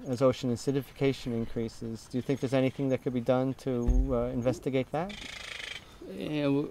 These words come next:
Speaker 2: w-, we did a f-, we are doing, we did it this time. We did a follow-up to actually answer this question. But my basic belief would say that the sea cucumber gut is a biological, uh,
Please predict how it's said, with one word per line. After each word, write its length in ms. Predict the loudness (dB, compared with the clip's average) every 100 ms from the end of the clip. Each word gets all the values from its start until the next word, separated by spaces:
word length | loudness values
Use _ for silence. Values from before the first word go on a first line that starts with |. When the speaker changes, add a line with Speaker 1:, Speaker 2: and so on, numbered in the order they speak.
| -6
Speaker 2:
w-, 180 | -10 -10 -12 -16 -10 -2
we 100 | 2
did 180 | 4 4
a 20 |
f-, 240 | 2 -4 -2
we 100 | 0
are 100 | 2
doing, 400 | 4 4 6 4
we 80 | 4
did 220 | 4 4
it 100 | 2
this 160 | 2
time. 220 | 2 2 2
We 80 |
did 160 | 2 0
a 40 |
follow-up 460 | 0 2 4 4 2 -4 -10 -6
to 380 | -4 -4 -4 -6
actually 440 | -8 -6 -4 -4 -2
answer 240 | -2 -2
this 260 | 0 0 0
question. 600 | -2 0 0 -2 -2 -2 0
But 180 | -2 -4 -16 -18 -18 -18 -20 -20 -14 -8
my 420 | -2 0 2 2 4
basic 480 | 4 2 0 0
belief 360 | 2 6 6 6
would 240 | 2 -2
say 280 | -2 2 2
that 200 | 4 0 -2 -20 -20 -20 -20 -20 -20 -20 -20 -20 -20 -20 -20 -20 -10 -4
the 580 | -4 2 4 6 4
sea 220 | 2 0 0
cucumber 540 | 0 0 2 4 2
gut 320 | 4 2 2 0
is 200 | -4 -2
a 80 | -4
biological, 840 | -2 0 2 2 -2 -2 0 0
uh, 340 | -2 -2 -4